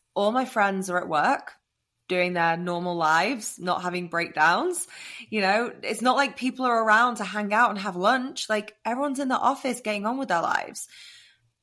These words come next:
I don't live close to my family. So I'm literally just in this flat, lying in this room going, "What the hell am I doing with my life?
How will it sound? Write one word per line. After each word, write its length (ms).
I 120
don't 240
live 180
close 300
to 60
my 80
family. 680
So 160
I'm 140
literally 280
just 220
in 140
this 180
flat, 320
lying 240
in 80
this 160
room 240
going, 280
"What 360
the 80
hell 400
am 100
I 60
doing 220
with 60
my 140
life? 280